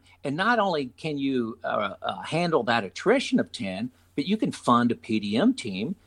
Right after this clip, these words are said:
You could add, uh, problem solvers. Say you have a mechanic or so that is good with,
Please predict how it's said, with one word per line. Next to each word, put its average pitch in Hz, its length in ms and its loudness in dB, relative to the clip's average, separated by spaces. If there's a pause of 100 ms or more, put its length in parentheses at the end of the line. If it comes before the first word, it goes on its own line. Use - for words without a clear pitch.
(140)
You 127 120 2
could - 200 2
add, 165 480 2 (360)
uh, 101 240 4
problem 196 460 6
solvers. 107 440 -6
Say 147 160 -2
you 139 140 -6
have 127 180 -4
a 101 140 -6 (120)
mechanic 123 640 -2
or 95 80 -2
so 117 360 2
that 104 180 0
is 92 160 -6
good 120 340 0
with, 98 160 -2